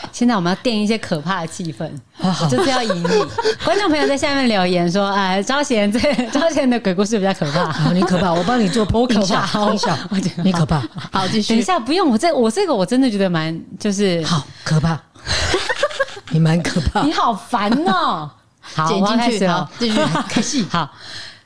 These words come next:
Speaker 1: 然后呢，那，因为那一次我演的是，孙老师是主讲人，他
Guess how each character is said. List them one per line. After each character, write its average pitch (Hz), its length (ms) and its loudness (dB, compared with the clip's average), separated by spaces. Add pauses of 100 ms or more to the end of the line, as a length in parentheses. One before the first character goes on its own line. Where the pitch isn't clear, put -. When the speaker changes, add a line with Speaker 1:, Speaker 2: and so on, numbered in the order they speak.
Speaker 1:
然 226 160 0
后 370 300 2
呢， 320 200 2
那， 302 280 2
因 311 240 0
为 339 140 0
那 285 200 2
一 233 80 0
次 - 240 -4
我 190 160 2
演 180 240 0
的 151 200 -2
是， 175 420 -2 (140)
孙 311 160 0
老 254 120 2
师 208 140 0
是 240 120 4
主 175 220 -2
讲 151 300 -2
人， 139 280 -4
他 240 220 -2